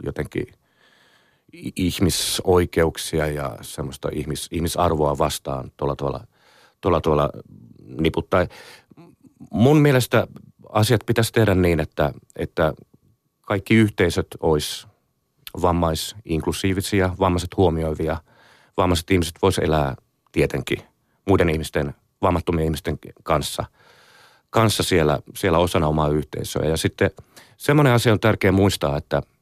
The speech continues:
ensinnäkin se, että, että jotain yhteisöjen, yhteisöjen tota kaivoja tai,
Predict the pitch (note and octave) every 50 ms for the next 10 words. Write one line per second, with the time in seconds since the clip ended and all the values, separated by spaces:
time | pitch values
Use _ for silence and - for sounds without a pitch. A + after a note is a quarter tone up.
0 | _ _ _ _ _ _ _ - - - _ - - B2 C3+ - C#3 A#2+ A#2 A2+
1 | G#2+ - - A#2+ G#2 F#2+ - - E2+ D#2 - - _ _ - F#2 - - F2+ -
2 | G#2 F#2+ F2+ E2+ - - - G#2 G#2 G2+ - G#2 F2+ D#2+ - F#2+ F2+ E2+ D#2+ D#2
3 | D2 - - _ _ _ _ _ _ _ _ _ _ _ _ _ _ _ _ _
4 | - B2+ C3 - - G2+ F#2+ F2+ - G2 F#2+ E2+ - F#2+ F2 F2 E2 - - A2
5 | A2 G#2 G2 E2+ F2+ E2+ E2+ E2 - - E2 E2 E2 D#2+ D2+ D2 D2 C#2